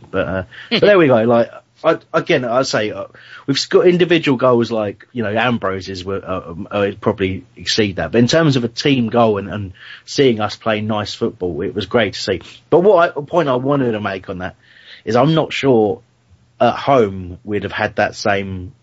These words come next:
Speaker 1: you know, attitude. We wouldn't have been cheering every pass. There would have been people at least half the ground after the fifteenth pass moaning 'cause it was going backwards or sideways. And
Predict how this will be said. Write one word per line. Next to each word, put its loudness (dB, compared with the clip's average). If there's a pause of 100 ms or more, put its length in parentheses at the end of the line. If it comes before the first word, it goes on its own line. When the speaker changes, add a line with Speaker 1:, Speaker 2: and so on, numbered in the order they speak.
(360)
Speaker 1:
you -4
know, 2
attitude. -4
We 0
wouldn't 0
have -6
been -4
cheering 2
every -4
pass. 0 (440)
There 4
would 6
have 4
been 2
people 0
at 6
least 4
half 4
the -10
ground -2
after -2
the -8
fifteenth -2
pass 0
moaning 4
'cause -8
it -4
was -10
going 0
backwards -4
or -4
sideways. -2
And -6